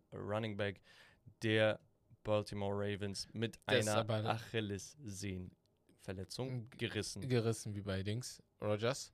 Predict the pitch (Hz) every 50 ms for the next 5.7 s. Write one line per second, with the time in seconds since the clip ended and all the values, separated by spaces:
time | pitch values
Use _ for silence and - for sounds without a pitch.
0 | - - - 110 107 113 113 113 107 110 113 117 110 92 - 117 117 117 113 113
1 | - - 117 110 104 107 107 107 - - 107 98 - 107 104 104 104 101 - 101
2 | 104 104 - - 113 98 - - 104 104 104 104 101 95 - 101 95 104 101 101
3 | - 101 101 131 120 135 135 139 - - 135 - - 143 123 - 123 117 113 -
4 | - 120 117 123 131 123 113 110 110 113 113 107 - 123 113 - 117 - - -
5 | 110 110 - - - - - _ - 120 120 120 -